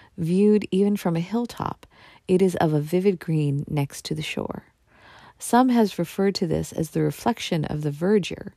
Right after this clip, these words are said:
but is, it is equally green there against the railroad sandbank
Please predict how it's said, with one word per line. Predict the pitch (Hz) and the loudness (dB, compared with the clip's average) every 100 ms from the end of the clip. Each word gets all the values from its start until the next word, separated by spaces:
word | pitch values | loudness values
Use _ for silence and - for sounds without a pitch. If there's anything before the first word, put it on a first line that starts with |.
| _ - - - - | _ -20 -20 -20 2
but | 202 | 6
is, | 190 - _ - | 6 2 _ 0
it | 185 | 2
is | 165 - - | 2 -2 0
equally | 381 - 202 160 | 0 4 4 4
green | - 160 147 143 - | 0 -2 0 0 -2
there | 151 180 170 - - | 2 2 2 0 -2
against | 160 160 165 165 | -2 2 2 0
the | 170 | -2
railroad | 156 190 226 165 143 | 2 2 4 2 2
sandbank | - 165 156 147 - - - | -2 -2 0 -2 -6 -8 -14